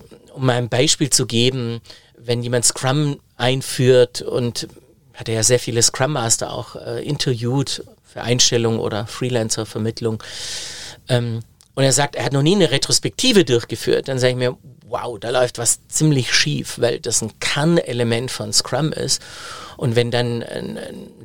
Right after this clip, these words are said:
Team sich dagegen sträubt, eine Retrospektive durchzuführen, dann liegt, also dann gehen bei mir eigentlich alle Alarmsignale an.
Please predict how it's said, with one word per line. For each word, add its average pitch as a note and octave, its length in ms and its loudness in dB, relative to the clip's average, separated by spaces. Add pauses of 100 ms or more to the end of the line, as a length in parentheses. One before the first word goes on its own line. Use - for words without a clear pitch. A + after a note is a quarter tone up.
(120)
Team D#3+ 340 4
sich A#2+ 220 2
dagegen A#2 400 0
sträubt, - 760 2
eine A#2+ 240 -4
Retrospektive B2+ 800 0
durchzuführen, A#2 800 2 (540)
dann B2 360 0
liegt, - 420 -8
also A#2 180 0
dann A#2 200 2
gehen A2+ 180 2
bei G#2+ 120 4
mir G#2+ 160 2
eigentlich - 260 -6
alle A2 200 -2
Alarmsignale A2+ 1000 -2
an. B2+ 240 -4